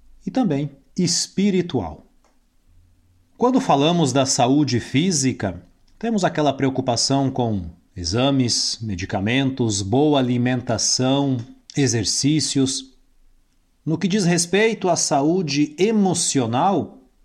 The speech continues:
se conhecer um pouquinho melhor, trabalhar melhor a questão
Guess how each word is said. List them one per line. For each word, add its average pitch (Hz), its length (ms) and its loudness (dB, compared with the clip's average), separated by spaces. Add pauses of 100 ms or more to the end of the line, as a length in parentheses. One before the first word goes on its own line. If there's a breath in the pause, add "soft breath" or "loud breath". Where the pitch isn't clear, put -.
(160)
se - 180 -6
conhecer 202 800 0
um 127 80 -6
pouquinho 135 360 -2
melhor, 120 540 0 (380 loud breath)
trabalhar 123 520 2
melhor 127 400 0
a 123 60 0
questão 120 680 -2